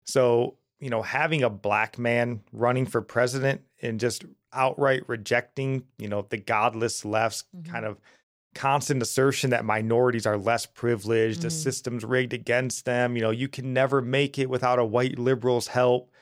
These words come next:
Speaker 1: all that sort of stuff. I think having Tim Scott stand up there and say, "No, you can be successful just like I am because I came from where you are." Uh, I think that's a powerful message. And I think that while it would be true no matter who said it,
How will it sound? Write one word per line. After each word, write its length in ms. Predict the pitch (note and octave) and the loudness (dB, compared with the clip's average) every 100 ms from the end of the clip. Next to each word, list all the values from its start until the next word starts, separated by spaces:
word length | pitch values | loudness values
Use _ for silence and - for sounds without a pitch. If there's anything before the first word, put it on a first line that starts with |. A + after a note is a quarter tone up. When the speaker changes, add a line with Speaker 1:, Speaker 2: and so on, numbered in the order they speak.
| _ _ _ - | _ _ _ -4
Speaker 1:
all 220 | B2+ C#3+ | 0 2
that 140 | C#3 | 2
sort 200 | - B2+ | 0 0
of 60 | A2+ | 0
stuff. 300 | - G#2+ G2+ | 0 0 0
I 60 | B2 | 0
think 300 | C3 B2 - _ _ _ _ _ _ | 0 -2 -4 _ _ _ _ _ _
having 380 | - C3+ D3+ C3+ | -4 -2 -2 -4
Tim 320 | - C#3 C#3 | -2 -2 -2
Scott 480 | B2 - A2+ A#2 - | -2 0 0 0 -6
stand 340 | - B2 B2 | -4 -2 2
up 120 | B2 - | 0 2
there 120 | B2 | 0
and 120 | A2+ | 0
say, 340 | - A#2+ A2+ G#2 _ _ _ _ | 2 2 2 -2 _ _ _ _
"No, 380 | - B2+ G#2+ F#2 E2+ | -6 0 0 -2 -6
you 140 | B2 C#3+ | -2 0
can 180 | F3 D3 | 0 2
be 200 | C#3+ C#3 | 2 0
successful 840 | - A#2 - A#2 - A2+ A2+ A2 _ _ _ G#2+ | -2 -4 0 0 0 0 0 0 _ _ _ -2
just 280 | B2+ C3+ | 0 2
like 200 | D#3+ D#3 | 2 2
I 200 | E3+ E3 | 2 2
am 380 | D#3+ B2 A2+ A2+ - | 2 2 0 -2 -8
because 260 | A2+ B2 A#2+ | -8 -2 0
I 160 | B2 | 0
came 380 | B2+ B2+ C#3 C3+ | -2 -2 0 0
from 220 | A#2 B2 | -2 -2
where 180 | A#2 A2+ | 2 2
you 240 | G#2+ A2 | 0 0
are." 340 | G2+ G2+ G#2 - _ _ _ _ - | 2 0 -2 -8 _ _ _ _ -6
Uh, 160 | G#2 - | -4 -2
I 60 | |
think 140 | A#2+ C3+ | -4 -2
that's 140 | D3 A#2+ | -2 -2
a 40 | |
powerful 540 | - A#2+ C3 C3 - | -2 2 2 2 0
message. 600 | A2 A#2 B2+ C#3+ C#3+ C3+ - _ _ _ _ - | 0 0 2 0 0 -2 -14 _ _ _ _ -4
And 100 | D#3 | 0
I 60 | D3 | 2
think 240 | F3+ E3 | 2 0
that 240 | C#3+ B2+ - | 2 0 0
while 320 | B2 C3 C#3+ | 2 4 4
it 120 | C3+ | 2
would 160 | C3 B2 | 0 0
be 140 | A#2+ | -4
true 380 | G#2 - B2 D3 | -8 -2 2 2
no 120 | D3 | 4
matter 320 | A#2+ A#2 A#2 A2 | 2 2 2 0
who 220 | G#2+ C#3+ | -2 -4
said 280 | - F3 F3+ | 0 2 4
it, 200 | G#3 | 2